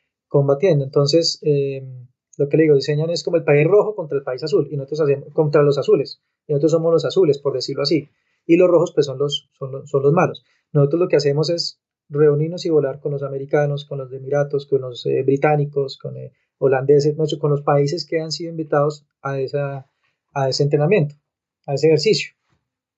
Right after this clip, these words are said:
Y ya las misiones, pues, eso sí cambian y varían día a día, eso va aumentando poco a poco, a medida que va pasando el tiempo, pues cada vez el, la, eh, digamos que las capacidades de los rojos, por decirlo así,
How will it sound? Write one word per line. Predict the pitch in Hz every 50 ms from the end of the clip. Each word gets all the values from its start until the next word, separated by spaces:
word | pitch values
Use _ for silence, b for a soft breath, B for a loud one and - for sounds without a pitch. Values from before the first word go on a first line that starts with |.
| _ _ _ _ _ _ _ _ _ _ _ _ _ _ _ _ -
Y | 185 175
ya | 151 156 151
las | 160 180 190
misiones, | 190 156 147 151 151 156 -
pues, | 202 180 - 151
eso | 143 - 160 160
sí | 151 - 175 151
cambian | - 175 165 160 165 170 165
y | 165 160
varían | 147 131 127 135 135 135 143 143 143 _ _ _
día | - 170 147 156 156 151 151
a | 160
día, | 160 160 151 151 151 156 - _ _ _ _ _ _ _ _
eso | 160 151 147 165
va | 165 160
aumentando | 156 170 165 151 175 160 165 170 165
poco | 160 165 156 170 165
a | 165
poco, | - 151 147 - 165
a | 160
medida | 151 143 139 143 147 143
que | - 170
va | 151 143 143
pasando | 151 156 151 165 156 151
el | 165 156
tiempo, | - 170 165 156 175 160
pues | 170 151 -
cada | - 135 135 135
vez | 139 -
el, | 160 156 151 160
la, | 156 151 143 135 131 -
eh, | - 147 143
digamos | 135 143 147 143 147 156 -
que | - 185
las | 165 143
capacidades | - 165 - 143 131 135 139 135 135 139 151 151
de | 175 160
los | 151 139
rojos, | 131 143 143 135 151 147
por | - 165
decirlo | 151 131 139 139
así, | 139 139 185 190 196 190